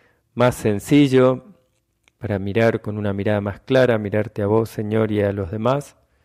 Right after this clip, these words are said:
te pido que, que nos lo concedas, quizá por intercesión de Santa Teresa Benedicta de la Cruz y también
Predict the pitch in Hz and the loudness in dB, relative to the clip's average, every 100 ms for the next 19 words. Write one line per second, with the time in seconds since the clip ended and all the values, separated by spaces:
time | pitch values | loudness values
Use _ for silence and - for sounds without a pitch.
0 | _ _ _ _ _ _ 110 - 104 101 | _ _ _ _ _ _ -14 -8 -4 -4
1 | - 101 98 95 _ _ _ _ _ _ | -6 -10 -10 -14 _ _ _ _ _ _
2 | _ _ _ _ _ _ _ 113 107 101 | _ _ _ _ _ _ _ -12 -10 -8
3 | 107 107 113 170 131 107 - - _ _ | -6 -6 2 6 8 6 2 -10 _ _
4 | _ _ _ _ _ _ 104 - 104 107 | _ _ _ _ _ _ -12 -6 -6 -4
5 | 104 98 101 - - 98 110 107 104 117 | -6 -8 -12 -12 -20 -18 -14 -14 -16 -20
6 | _ _ _ _ _ _ 113 107 95 95 | _ _ _ _ _ _ -16 -12 -12 -14
7 | _ _ _ _ 101 95 101 - 107 117 | _ _ _ _ -16 -12 -12 -8 -4 -2
8 | 113 104 101 107 - 107 104 - 151 156 | -2 -4 -6 -8 -8 -8 -8 -8 -8 -8
9 | 127 123 113 127 135 139 | -8 -6 -4 -2 -2 -6